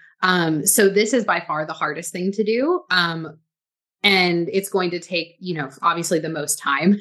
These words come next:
<laughs> to figure out, but it's so worth it because this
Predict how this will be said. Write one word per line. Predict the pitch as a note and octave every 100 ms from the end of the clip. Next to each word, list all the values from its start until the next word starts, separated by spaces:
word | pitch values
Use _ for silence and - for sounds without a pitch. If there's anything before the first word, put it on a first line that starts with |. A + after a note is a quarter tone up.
| -
<laughs> | -
to | C#4
figure | - G3 F3 D3+
out, | D#3+ - - -
but | F#3+ G3
it's | F#3 -
so | - G3+ F#3
worth | F3+ D3+ C3+
it | C#3+ F#3+
because | G3+ G3 F3
this | F#3 G3+